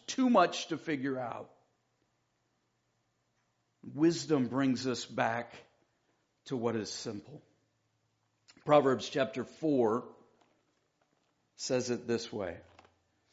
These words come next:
Proverbs chapter four. We'll start in verse nine.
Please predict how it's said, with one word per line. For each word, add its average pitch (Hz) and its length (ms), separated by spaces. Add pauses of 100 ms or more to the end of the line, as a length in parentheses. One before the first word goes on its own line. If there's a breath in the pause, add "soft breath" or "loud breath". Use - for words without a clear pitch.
(640 loud breath)
Proverbs 120 420
chapter 113 400 (280)
four. 98 320
We'll 117 100 (2000)
start 107 380
in 107 100
verse 95 320
nine. 95 560